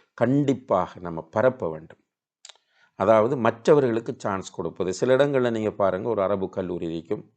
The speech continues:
அவர்தான் அதுக்கு தலைவர், அவர்தான் அதற்கு முதல்வர். கடைசி வரைக்கும், மௌத்தாகும் வரைக்கும் தன்னால முடியாது, சிந்திக்க முடியாது, நடக்க முடியாது.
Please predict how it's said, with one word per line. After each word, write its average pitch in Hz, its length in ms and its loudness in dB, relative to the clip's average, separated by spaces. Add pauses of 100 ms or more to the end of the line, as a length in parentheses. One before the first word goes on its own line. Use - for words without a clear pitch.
(460)
அவர்தான் 110 680 0
அதுக்கு 95 340 -2
தலைவர், 85 480 -4
அவர்தான் 104 520 0
அதற்கு 92 600 -4
முதல்வர். 90 600 -2
கடைசி 135 500 -4
வரைக்கும், 120 580 0 (380)
மௌத்தாகும் 139 640 4
வரைக்கும் 117 380 2
தன்னால 135 260 4
முடியாது, 123 460 4
சிந்திக்க 95 400 -4
முடியாது, 82 600 -4
நடக்க 92 440 -2
முடியாது. 85 680 -6